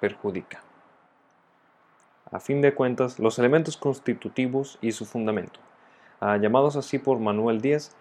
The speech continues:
que condicionan la legitimidad del acto administrativo, conforme a lo tal mismo, eh, establecimos de que con la descripción en que ciertos conceptos que enjaulan el acto administrativo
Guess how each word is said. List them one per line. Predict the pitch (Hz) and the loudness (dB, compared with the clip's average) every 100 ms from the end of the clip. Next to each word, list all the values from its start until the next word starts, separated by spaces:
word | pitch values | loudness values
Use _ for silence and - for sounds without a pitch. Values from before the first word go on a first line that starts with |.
| _ _ | _ _
que | - 135 | 2 2
condicionan | 135 131 120 120 123 123 | 4 0 0 -4 -2 0
la | 117 110 | 0 0
legitimidad | 104 113 - 120 123 120 117 151 | 0 -2 -4 -8 -4 -2 0 -2
del | 139 113 | -2 -4
acto | 113 - | -4 -2
administrativo, | 104 104 - 98 156 143 - - _ _ - | -2 -2 -4 -4 -4 -4 -8 -20 _ _ -8
conforme | 101 95 101 104 110 | -8 -4 -2 -2 -2
a | |
lo | 110 113 | -4 -2
tal | 120 120 | 0 0
mismo, | 120 104 101 113 120 135 _ _ _ _ - | 0 -2 -4 -8 -14 -16 _ _ _ _ 2
eh, | 113 120 | 6 6
establecimos | 120 127 123 139 151 135 | 8 6 6 4 4 4
de | 127 | 4
que | 117 | 2
con | 107 | 0
la | 104 | 0
descripción | 120 135 139 131 - 143 143 - - | 0 -2 -6 -2 0 0 -2 -14 -10
en | 110 107 | -6 -6
que | 104 117 107 - _ | -2 -2 -4 -12 _
ciertos | - - 131 131 | -6 2 2 2
conceptos | - 131 - 123 110 - | -6 -4 -2 -4 -6 -10
que | - 95 98 | -6 -4 -4
enjaulan | 98 95 - 123 151 131 107 | -4 -4 2 4 4 4 0
el | 98 | 0
acto | 101 - | -2 -4
administrativo | 101 98 - 90 113 120 | -8 -8 -10 -8 -4 -2